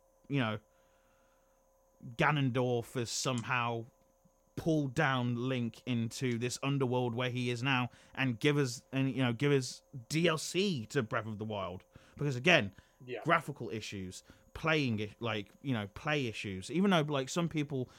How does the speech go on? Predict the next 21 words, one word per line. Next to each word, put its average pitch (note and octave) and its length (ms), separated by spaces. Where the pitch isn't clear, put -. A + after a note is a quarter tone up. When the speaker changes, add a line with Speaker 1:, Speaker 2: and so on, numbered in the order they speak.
Speaker 1:
they, F3 100
they E3 280
can E3+ 160
see E3+ 180
past C#3+ 280
the B2+ 60
graphicals. G2+ 460
It's G#2 100
like, G2 280
"Look, A#2 220
you A#2 120
know, G2 180
I'm B2 160
gonna A#2 180
enjoy C3+ 300
this B2+ 140
game A#2+ 260
for A2 160
what G2+ 100
it's - 140
worth." B2 520